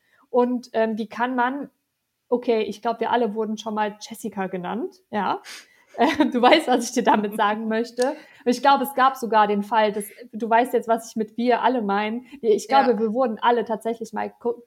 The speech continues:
Speaker 1: genau gleich angesprochen. Und das ist halt was, das kann nicht sein. Und ich finde gerade in, auch was eben, ja, das ist halt eben Marketing und P R und am Ende wirft es ein schlechtes Licht auf vielleicht ein mega gutes Produkt.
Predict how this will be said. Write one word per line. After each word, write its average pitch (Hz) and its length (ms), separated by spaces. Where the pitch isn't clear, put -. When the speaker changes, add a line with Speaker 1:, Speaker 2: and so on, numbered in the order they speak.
Speaker 1:
genau 233 380
gleich 214 320
angesprochen. 214 560
Und 220 200
das 240 120
ist 269 140
halt 233 220
was, 240 260
das 208 160
kann 240 240
nicht 220 240
sein. 240 460
Und 233 340
ich 226 160
finde 240 240
gerade 226 360
in, 220 280
auch 220 220
was 233 260
eben, 226 540
ja, 233 100
das 226 160
ist 247 140
halt 226 180
eben 220 200
Marketing 269 600
und 220 180
P 220 200
R 233 360
und 226 300
am 214 140
Ende 233 560
wirft 233 180
es 214 120
ein 208 60
schlechtes 233 460
Licht 277 320
auf 214 140
vielleicht 214 340
ein 202 100
mega 247 280
gutes 214 320
Produkt. 254 480